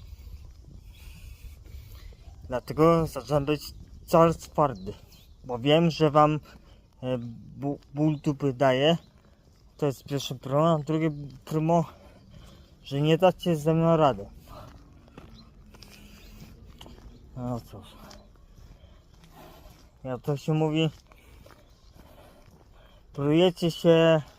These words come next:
jak pizdy małe. A co z tego wychodzi? Wychodzi w moją stronę. Nie waszą stronę, tylko w swoją stronę. Bo ja jestem królem legendy, to nie, a wy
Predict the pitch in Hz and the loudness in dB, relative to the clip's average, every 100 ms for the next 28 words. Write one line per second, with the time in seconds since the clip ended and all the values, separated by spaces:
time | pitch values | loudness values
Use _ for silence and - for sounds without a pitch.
0 | _ - 120 110 160 143 135 135 139 135 | _ -6 -6 -4 -4 -4 -4 -2 0 2
1 | 135 135 - - _ - - - - - | 0 -2 -8 -20 _ -20 -20 -20 -20 -20
2 | _ - - - - - - 139 135 151 | _ -20 -20 -20 -20 -20 -16 -14 -10 -8
3 | 139 - 151 147 147 151 151 151 165 160 | -6 -2 2 2 2 2 2 2 0 -2
4 | _ - _ _ - - _ - - - | _ -20 _ _ -20 -20 _ -20 -20 -10
5 | 165 160 143 151 143 135 135 151 151 139 | -4 -2 -2 -2 -4 -6 -2 0 0 -4
6 | - 147 110 98 _ _ - - - - | -2 -2 -2 -12 _ _ -20 -20 -20 -20
7 | _ - 135 156 143 - 110 - 147 160 | _ -10 -2 2 2 -2 -14 -6 -4 -4
8 | 156 151 147 131 131 - _ _ _ - | -6 -6 -6 -6 -10 -20 _ _ _ -2
9 | 170 127 - - 98 87 - _ _ _ | 0 0 -6 -14 -14 -14 -20 _ _ _
10 | - - - - _ - - - - - | -20 -20 -20 -20 _ -20 -20 -20 -20 -20
11 | - _ - - - - - - - - | -20 _ -20 -20 -20 -20 -20 -20 -20 -20
12 | - - _ _ - - - - - - | -20 -20 _ _ -20 -20 -20 -20 -20 -20
13 | - - _ - 117 139 165 139 127 117 | -20 -20 _ -14 -2 2 2 0 -8 -10
14 | - 123 127 123 123 131 131 131 127 127 | -8 -4 -2 -2 -2 -4 -4 -6 -6 -10
15 | 120 123 120 110 107 139 | -8 -6 -4 -6 -4 -4